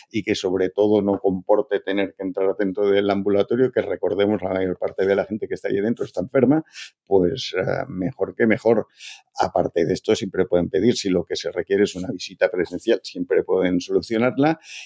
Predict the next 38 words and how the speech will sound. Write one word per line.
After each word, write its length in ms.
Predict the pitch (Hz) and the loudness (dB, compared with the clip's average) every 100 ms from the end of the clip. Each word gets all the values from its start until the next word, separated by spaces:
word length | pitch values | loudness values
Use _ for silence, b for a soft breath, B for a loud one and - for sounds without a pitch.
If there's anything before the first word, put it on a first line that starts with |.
| B | B
Y 260 | 131 143 - | 0 0 0
para 380 | - 110 107 101 | 0 2 2 0
consultas, 1040 | 101 95 - 123 110 - 120 120 113 - | -4 -6 -4 0 0 2 2 2 0 -2
pues, 360 | - 110 - - | 0 0 0 -4
eh, 320 | 101 101 98 95 | -2 -2 -4 -2
de 100 | 101 | 0
ámbito 460 | 104 107 110 104 _ _ | 0 0 0 -2 _ _
más 180 | 104 - | -6 0
genérico 480 | 110 120 127 151 143 | 2 2 2 2 2
o 80 | |
incluso 480 | 107 107 104 98 98 | 2 0 -4 -6 -4
casos 460 | - 101 - 107 - | 0 0 0 -4 -4
puntuales, 720 | - 104 104 110 120 147 - B B _ | -4 -2 2 2 4 2 -2 B B _
pues 220 | 92 90 | -6 -4
ahora 200 | 87 92 | -2 0
voy 180 | 104 104 | 2 2
a 60 | |
vender 320 | 101 104 101 101 | 2 2 0 0
nuestro 460 | 113 95 - 110 | 0 0 0 2
libro, 560 | 101 113 117 120 156 - B B - | 2 2 2 4 2 -2 B B 0
que 140 | 101 | 0
es 160 | 95 - | 0 -2
que 180 | 101 | 0
el, 400 | 98 98 101 98 - | 2 2 0 -2 -2
el 280 | 101 98 | 0 0
Comité 640 | 90 92 95 90 98 101 92 b b | -2 -6 -4 0 2 2 0 b b
Asesor 460 | - 95 101 101 101 | -6 -2 -2 0 2
de 80 | 101 | 4
Vacunas 520 | 104 131 139 127 92 | 2 2 2 2 0
de 100 | 95 | -2
la 100 | 95 | -2
Asociación 580 | - 87 85 95 92 92 | -6 -8 -6 -2 -2 -2
Española 480 | - 98 95 98 | -4 -4 -2 0
de 100 | 101 | 0
Pediatría, 560 | 92 95 95 - 135 - | 2 2 2 4 4 4
en 200 | - 92 85 | 0 0 0
su 260 | - 95 | -2 -6
página, 840 | - 107 101 104 95 98 98 95 | -2 -4 -4 -6 -4 0 0 -2